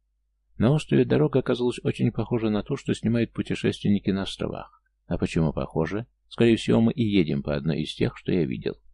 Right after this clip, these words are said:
Люр ужасался зигзагом, крутым слепым поворотом, подъемом и спуском на очень узкой, но идеально асфальтированной дороге.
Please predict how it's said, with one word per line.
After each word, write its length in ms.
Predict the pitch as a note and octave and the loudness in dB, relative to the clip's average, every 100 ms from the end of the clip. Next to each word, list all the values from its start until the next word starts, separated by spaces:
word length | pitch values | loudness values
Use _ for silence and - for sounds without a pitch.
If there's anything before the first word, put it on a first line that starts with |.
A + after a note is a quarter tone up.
| _ _ - | _ _ 2
Люр 220 | A2+ - | 4 4
ужасался 520 | G#2+ G2+ - G2+ - | -2 -4 -2 -2 0
зигзагом, 640 | F2+ G2+ G2 A#2 G2 C2 - | 0 -2 -4 -4 -4 -6 -6
крутым 360 | - G#2 A#2 G#2 | 0 0 2 -2
слепым 360 | - - G2 | -4 -4 -4
поворотом, 600 | F#2 F2 D#2 G2+ - A#1+ - _ _ | -2 -2 0 -2 -2 -8 -10 _ _
подъемом 480 | - F2 F#2+ A#2 A2+ | -2 2 4 4 2
и 100 | F#2 | -2
спуском 480 | - - B2+ - G#2+ | -6 -4 -4 -2 0
на 80 | G2+ | 0
очень 220 | - E3+ | -2 -4
узкой, 400 | - A#2+ - G#2 - | -2 -4 -2 -4 0
но 160 | G2 | 0
идеально 440 | E2+ E2 A#2+ D3 - | 2 0 0 -2 -6
асфальтированной 720 | - - - D#2 D#2+ D#2+ D2+ | -4 -4 -2 -2 0 0 0
дороге. 480 | C#2+ G#1+ G1+ - | -2 -2 -4 -10